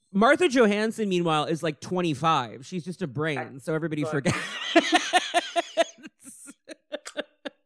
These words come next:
Speaker 1: Here's the thing. Vita Ayala tweeted, "Character ages aren't real," and they're absolutely right. So, like, everybody should probably just chill out. And especially with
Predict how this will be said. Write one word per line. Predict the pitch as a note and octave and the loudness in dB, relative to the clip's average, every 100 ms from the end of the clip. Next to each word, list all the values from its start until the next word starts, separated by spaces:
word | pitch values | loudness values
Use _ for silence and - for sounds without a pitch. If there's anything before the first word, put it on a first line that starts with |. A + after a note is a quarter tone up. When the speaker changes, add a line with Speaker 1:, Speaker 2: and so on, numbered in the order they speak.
| C#4+ - _ - _ _ C4 _ - _ _ - _ _ _ | -12 -12 _ -20 _ _ -14 _ -20 _ _ -20 _ _ _
Speaker 1:
Here's | D#3 E4 F4+ B3 | 0 4 4 2
the | C4 | 0
thing. | C4+ A#3 F#3 E3+ | 2 4 2 -2
Vita | E3+ C4+ | -2 2
Ayala | D4 A#3+ F#3+ F#3 | 4 4 4 0
tweeted, | F3+ - D#3+ D3+ E3 F3 _ _ _ | -2 -2 -2 2 0 -2 _ _ _
"Character | A3+ C#4+ - G3 | -2 -2 0 -2
ages | F3 G3+ F3 | 2 0 2
aren't | E3 F#3+ | 0 0
real," | D3+ A3 C#4 C#3+ B2 - | -4 -4 0 0 -2 -2
and | F#3+ | 0
they're | F#3+ | 0
absolutely | F3+ G#3 G3 - F3+ D#3+ | 0 -2 -2 -12 -12 -8
right. | F3 E3 G2+ - | -4 -4 -6 -16
So, | D3 F#3+ | -10 -6
like, | E3 - | -6 -6
everybody | D3+ E3+ D#3+ E3 | -10 -10 -6 -8
should | - D3+ | -6 -10
probably | B2 C3+ C3+ D3 | -8 -10 -6 -6
just | C#3 C3 - | -6 -12 -14
chill | - C3 | -10 -10
out. | C3 G2 F2+ - | -10 -14 -16 -8
And | D#3+ D#3 D#3 | -2 0 0
especially | E3 - B3+ - G3+ F3+ | -4 -2 -4 -2 -2 -2
with | D3+ | -4